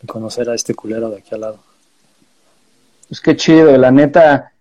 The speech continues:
Speaker 2: la neta, pinche bandón, Yomi, güey, y pues se les augura lo mejor. He estado viendo por ahí en Twitter,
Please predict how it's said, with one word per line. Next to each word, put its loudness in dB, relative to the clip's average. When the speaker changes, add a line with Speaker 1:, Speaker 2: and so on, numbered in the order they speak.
Speaker 2:
la -2
neta, 2
pinche 2
bandón, 4
Yomi, 4
güey, 2
y 4
pues -6
se 2
les 2
augura 4
lo 4
mejor. 2
He 2
estado 2
viendo 4
por 4
ahí 6
en 2
Twitter, 4